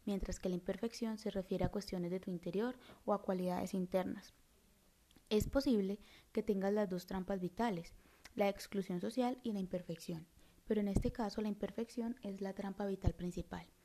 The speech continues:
Si este es tu caso, tendrás más dificultades. Es posible que no tengas ninguna relación, incluso que estés solo. Si la exclusión social ya es bastante difícil, unida a la imperfección, presenta muchas más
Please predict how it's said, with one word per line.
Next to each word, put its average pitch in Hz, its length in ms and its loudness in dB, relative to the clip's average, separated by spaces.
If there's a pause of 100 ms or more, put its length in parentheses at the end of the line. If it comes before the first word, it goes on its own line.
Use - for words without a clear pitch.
(280)
Si 196 220 0
este 185 200 -2
es 196 80 -6
tu 262 140 -4
caso, 220 340 -2
tendrás 180 340 0
más 175 160 -2
dificultades. 180 840 -4 (440)
Es 190 140 -2
posible 220 460 -2
que 190 100 -8
no 175 120 -6
tengas 185 280 -6
ninguna 175 360 -4
relación, 190 540 -4 (340)
incluso 226 500 -2
que 180 260 -4 (120)
estés 180 380 -6
solo. 185 280 -2 (1200)
Si 233 120 0
la 214 100 4
exclusión 208 560 -4
social 247 480 -2
ya 233 180 0
es 220 100 -4
bastante 226 400 -4
difícil, 220 520 -2
unida 180 280 -4
a 180 40 -2
la 202 80 -4
imperfección, 220 560 -6
presenta 180 420 -6
muchas 180 320 -4
más 190 240 -6